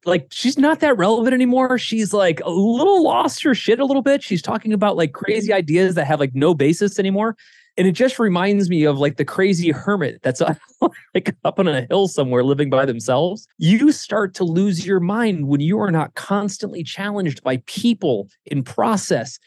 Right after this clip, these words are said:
in customer challenges. Like, this is what keeps us fresh mentally. You take that all out and say, "Oh, just sit in a room by yourself. Let's see how it goes."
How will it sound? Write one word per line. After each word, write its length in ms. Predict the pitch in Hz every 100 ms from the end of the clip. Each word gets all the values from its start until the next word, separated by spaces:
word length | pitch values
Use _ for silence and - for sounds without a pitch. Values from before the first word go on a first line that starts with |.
| _ -
in 240 | 165 151
customer 520 | 139 - 262 - 202 151
challenges. 760 | - 160 156 147 127 107 110
Like, 200 | 139 135 - -
this 220 | 190 277
is 140 | 302 262
what 220 | 233 175
keeps 320 | - 202 -
us 160 | 165 -
fresh 420 | - 170 160 -
mentally. 500 | 135 247 - - - _ _ _
You 120 | 175
take 340 | 262 - 311 -
that 180 | 254 -
all 340 | 190 196 151
out 280 | 131 233 - _ _ -
and 120 | 185
say, 140 | 208 -
"Oh, 180 | 240 196
just 220 | 175 -
sit 140 | 214
in 40 | 180
a 80 |
room 180 | 175 180
by 120 | 180
yourself. 420 | 170 147 165 185 170
Let's 160 | 156
see 80 | 185
how 140 | 175
it 80 | 156
goes." 320 | 160 - 233